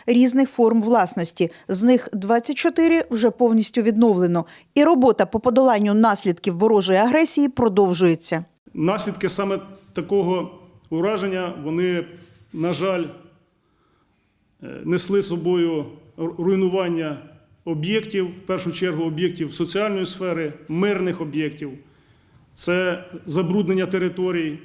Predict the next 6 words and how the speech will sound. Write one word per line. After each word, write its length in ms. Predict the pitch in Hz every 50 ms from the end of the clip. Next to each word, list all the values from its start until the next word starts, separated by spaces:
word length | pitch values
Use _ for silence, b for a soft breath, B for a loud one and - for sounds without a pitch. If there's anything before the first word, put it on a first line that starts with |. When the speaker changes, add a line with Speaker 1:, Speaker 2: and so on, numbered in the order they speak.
| - - - - -
Speaker 2:
е, 100 | 147 143
в 80 | 139
тому 240 | 143 - 175 180 175
числі 400 | 170 175 156 - - 175 175 170
вибухонебезпечними 1080 | 156 147 147 180 180 160 151 160 170 175 165 160 170 170 - 196 180 180 175 160 156
предметами. 680 | 151 156 165 156 139 170 185 190 185 175 165 160 160 156